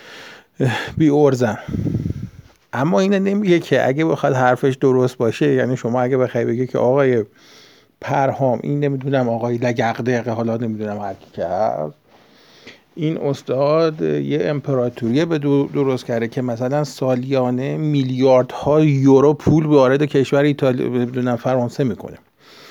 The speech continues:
اما این میلیاردها یورو پول که میاد، بچه‌های این آقا رو از ارث پدریشون محروم نکرده.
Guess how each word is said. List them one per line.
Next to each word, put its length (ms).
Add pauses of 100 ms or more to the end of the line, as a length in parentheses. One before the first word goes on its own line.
(440)
اما 300
این 160
میلیاردها 1120
یورو 380
پول 320
که 160
میاد، 500
بچه‌های 600
این 120
آقا 300
رو 60
از 340
ارث 300
پدریشون 960
محروم 640
نکرده. 560